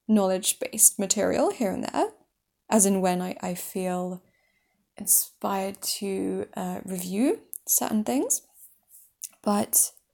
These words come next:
it becomes just more and more about cultivating this deep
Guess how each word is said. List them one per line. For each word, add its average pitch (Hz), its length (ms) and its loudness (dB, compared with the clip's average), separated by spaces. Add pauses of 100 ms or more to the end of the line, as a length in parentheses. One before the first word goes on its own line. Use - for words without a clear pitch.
(1400)
it 220 80 -2
becomes 240 360 4
just - 220 6
more 220 320 6
and 247 160 8
more 208 320 2
about 202 460 -4
cultivating 202 1000 0
this 185 320 2 (760)
deep 285 360 2